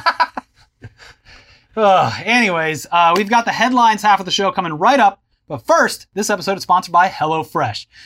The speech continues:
Speaker 2: With HelloFresh, you get farm-fresh, pre-portioned ingredients and seasonal recipes delivered right to your doorstep. Skip trips to the grocery store and count on HelloFresh to make home cooking easy, fun, and affordable. That's why it's America's number one meal kit.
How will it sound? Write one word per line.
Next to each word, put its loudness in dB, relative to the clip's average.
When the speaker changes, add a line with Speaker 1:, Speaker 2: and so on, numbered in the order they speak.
Speaker 2:
With -2
HelloFresh, 2
you -2
get -2
farm-fresh, 0
pre-portioned -2
ingredients -6
and -8
seasonal -6
recipes -8
delivered -8
right -2
to -6
your -6
doorstep. -2
Skip -6
trips -4
to -6
the -6
grocery -8
store -6
and -8
count -2
on -4
HelloFresh -2
to -10
make -6
home -2
cooking -6
easy, -6
fun, 0
and 0
affordable. -2
That's 0
why 4
it's -8
America's -4
number -4
one -4
meal -6
kit. -6